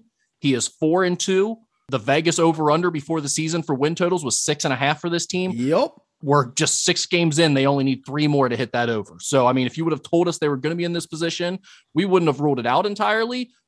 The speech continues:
Speaker 1: but you certainly have to, you tip your cap to, to them for getting to this point. Let's talk about the obvious from this game, which was that the Lions weren't very good and their play calling was even worse,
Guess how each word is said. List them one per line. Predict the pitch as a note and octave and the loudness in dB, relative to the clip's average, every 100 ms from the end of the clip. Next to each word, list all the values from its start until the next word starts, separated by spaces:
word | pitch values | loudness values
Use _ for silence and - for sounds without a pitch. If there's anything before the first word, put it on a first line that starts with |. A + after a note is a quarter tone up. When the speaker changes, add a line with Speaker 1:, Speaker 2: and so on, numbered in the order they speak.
| _ | _
Speaker 1:
but | D3+ C#3+ - | 2 2 0
you | D3+ | -4
certainly | C#3+ F3+ E3+ D#3 C#3+ | 0 2 2 2 2
have | C#3+ C3+ | 0 0
to, | - C#3 C3 B2+ - _ - | -2 -2 0 -2 -8 _ -20
you | D3 | -6
tip | D#3 C#3+ | -2 -2
your | B2 | -2
cap | C3+ A#2 - | 0 0 -2
to, | - A#2+ A2 - | -2 -2 -2 -4
to | |
them | B2 A2 | -4 -4
for | A2 | -4
getting | B2 A2 | -6 -6
to | |
this | G#2+ - | -8 -8
point. | - G2+ G2 _ - - | -6 -8 -8 _ -20 0
Let's | G3 - | 2 4
talk | F#3+ E3+ | 4 4
about | C#3 | 2
the | B2+ B2+ | 2 2
obvious | B2+ A2+ A2 | 2 0 -8
from | A#2+ A2 | -6 -6
this | - | -6
game, | A#2 A2 | -4 -4
which | G#2+ A#2 | -6 -6
was | A2+ | -4
that | B2 A#2 G#2 _ | -2 -2 -4 _
the | C3+ | -2
Lions | D3 G3 G#3 G3 D#3+ | 2 4 4 0 -2
weren't | C#3+ G3 F3 | 0 0 2
very | G3+ G3 | 2 2
good | D#3+ F3 G#3 G#3+ | 2 2 0 -2
and | D3+ | -2
their | D3 | -2
play | C#3+ F3 | 0 0
calling | F#3+ F#3+ G3 | 2 0 0
was | F#3 F#3+ | -4 -6
even | F#3 F3 | -6 -2
worse, | G3+ A3 - | -2 -2 -8